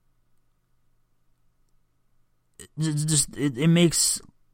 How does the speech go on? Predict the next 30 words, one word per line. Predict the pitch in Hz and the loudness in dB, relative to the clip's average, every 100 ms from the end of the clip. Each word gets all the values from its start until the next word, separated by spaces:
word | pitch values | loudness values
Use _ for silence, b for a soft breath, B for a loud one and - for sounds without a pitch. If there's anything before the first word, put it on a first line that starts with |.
| - 101 | -12 -6
zero | 117 120 202 135 92 90 87 - | 0 8 10 10 8 0 -6 -4
sense, | - 123 160 - - | 4 6 6 4 -2
and | - 160 | 0 2
by | 170 | 4
that | 175 175 | 2 2
I | 180 | 4
mean | 180 | 4
it | 180 | 4
makes | 175 175 - - | 2 -2 -6 -2
perfect | - 196 151 139 | 2 4 2 0
sense, | 160 160 - | 2 2 2
because | - 160 170 165 156 151 - | 0 -2 -2 -2 -4 -8 -16
in, | - - - 151 | -20 -16 -6 -4
in | 139 165 | -2 2
a | 170 | 2
logical | 160 175 175 135 123 104 | 4 8 8 6 4 2
way | 98 95 | 0 -2
it | 95 | -6
makes | 90 92 | -8 -8
sense. | 104 107 107 B B B B | -6 -6 -8 B B B B
Illogically | 139 143 139 143 135 131 - 101 | 4 8 10 10 8 4 6 4
it | 95 | 4
makes | 95 87 - | 0 -6 -6
sense. | - - - - B B B B | -8 -8 -8 -10 B B B B
For | - 139 135 127 | 2 6 6 4
something | - - 156 151 165 | 2 4 4 4 2
that | 147 135 | 2 2
is | 127 | 0
fundamentally | - 127 117 107 110 117 - 110 101 | 2 4 4 4 4 2 2 2 2
illogical, | 95 107 120 98 90 95 90 110 | 4 8 8 6 -2 -6 -6 -10